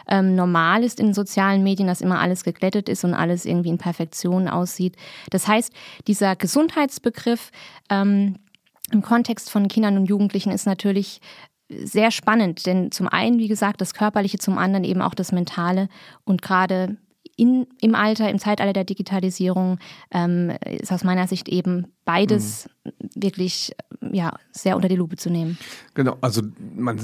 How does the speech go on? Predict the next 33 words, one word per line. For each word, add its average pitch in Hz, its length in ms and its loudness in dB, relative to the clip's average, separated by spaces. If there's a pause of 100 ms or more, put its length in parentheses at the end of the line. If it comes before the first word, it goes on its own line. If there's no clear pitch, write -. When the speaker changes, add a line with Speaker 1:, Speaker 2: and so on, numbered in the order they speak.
(100)
Speaker 2:
hat 147 220 -6
ja 147 120 0
auch - 140 -4
da 135 140 0
in 123 120 2
der, 110 260 0
äh, 98 320 -8
während 117 200 -2
der 107 80 0
Pandemie 110 480 0
dann 120 140 0
nochmal 110 340 -2
davon 107 580 -2
gelesen 107 420 0
und 110 120 0
gehört, 107 380 -2
auch 104 100 -8
Depressionen 110 880 -4
bei 107 140 0
Jugendlichen, 110 1000 -2
auch - 140 -8
gerade 104 280 -4
Kinder 127 360 0
und 107 140 -2
Jugendliche, 110 520 -6
was 107 100 -2
das - 160 -4
bedeutet 117 400 2
hat, 123 200 -2
da 120 80 2
jetzt 113 160 -4
im 120 80 0
Grunde 117 300 0